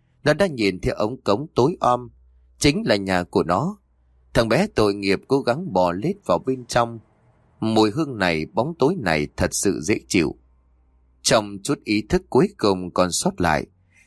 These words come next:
thằng bé nhớ ra khuôn mặt của ba nó, mẹ nó và anh trai nó, và vụt đi với một tốc độ cực nhanh trong bóng tối.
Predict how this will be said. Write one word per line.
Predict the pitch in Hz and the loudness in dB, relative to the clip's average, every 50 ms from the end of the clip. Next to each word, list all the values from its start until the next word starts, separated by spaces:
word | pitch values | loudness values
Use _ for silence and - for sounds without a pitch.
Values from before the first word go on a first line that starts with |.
| _ - | _ -2
thằng | 120 113 110 | -2 0 2
bé | 104 107 143 165 | 2 0 0 0
nhớ | 151 139 156 185 202 | 0 0 0 0 0
ra | - - 156 151 | -2 0 -2 -2
khuôn | 143 - - - 120 | -2 -2 -2 -4 -2
mặt | 98 87 90 85 82 _ - | -2 -2 -2 -2 -2 _ -4
của | - 101 87 80 | -2 0 0 0
ba | 71 104 131 120 | 0 -2 -2 -2
nó, | 120 117 113 127 160 196 190 - _ _ _ _ _ - _ _ - | -2 -2 -2 -2 -2 -4 -8 -12 _ _ _ _ _ -20 _ _ -6
mẹ | - 101 104 101 90 73 | -2 0 2 2 2 2
nó | 90 87 87 92 131 185 156 117 | 0 0 0 0 0 -2 -2 0
và | - 85 - - | 0 0 0 0
anh | - 110 104 95 | -4 -10 -8 -6
trai | - 107 98 90 | -4 -4 -2 -2
nó, | 85 90 90 120 170 196 190 _ _ _ _ _ _ _ _ _ _ _ _ _ _ _ _ - | -2 -2 -2 -2 -4 -6 -10 _ _ _ _ _ _ _ _ _ _ _ _ _ _ _ _ -6
và | 98 98 110 104 104 101 | 0 2 2 2 2 0
vụt | 95 92 107 104 - - | -2 -2 -4 -4 -4 -2
đi | 143 147 147 143 - - | -4 -2 -2 -4 -4 -4
với | 180 | -2
một | 139 101 85 - - | -2 -2 -2 -2 -2
tốc | - 196 190 110 | -4 -4 -2 0
độ | 107 101 85 80 | 2 2 2 2
cực | - - - 95 - - | 0 0 -2 -2 -2 -2
nhanh | 107 120 123 120 117 110 104 | -4 -2 -2 -2 -2 -4 -2
trong | - 117 104 98 87 | -2 -2 -2 0 -2
bóng | 98 135 175 - | -4 -4 -2 0
tối. | - 110 110 143 190 | 2 2 2 2 -2